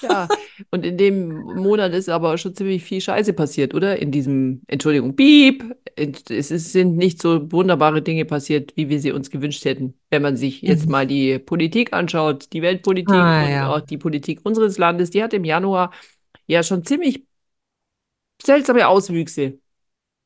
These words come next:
Speaker 2: Also es ist nicht so, dass wir unbedingt, äh, politisch werden möchten.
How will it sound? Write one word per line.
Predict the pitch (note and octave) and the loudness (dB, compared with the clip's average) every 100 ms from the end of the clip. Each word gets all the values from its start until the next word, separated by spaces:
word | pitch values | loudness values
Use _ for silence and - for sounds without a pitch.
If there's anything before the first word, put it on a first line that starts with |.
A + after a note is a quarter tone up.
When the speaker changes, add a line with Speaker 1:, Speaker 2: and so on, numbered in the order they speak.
| _ _ _ _ _ - - - - - - | _ _ _ _ _ -20 -18 -16 -16 -14 -2
Speaker 2:
Also | C4 D4 | 2 2
es | C4+ B3+ | 2 0
ist | C4 A#3+ | -2 0
nicht | D4 E4 - | 2 0 0
so, | C#4+ C#4 | 2 4
dass | A#3 A#3 | 2 4
wir | B3 | 2
unbedingt, | G3 B3 F#3+ A#3+ A3+ A3 - - | 2 0 2 2 2 0 -4 -2
äh, | F#3 F#3+ | 0 0
politisch | E3 G3+ F#3 F#3 A3 - | 0 0 0 -2 -6 -4
werden | G3 G#3 A3 A#3 A#3 | -2 0 -2 -4 0
möchten. | A3 B3 - - | 2 2 -2 -8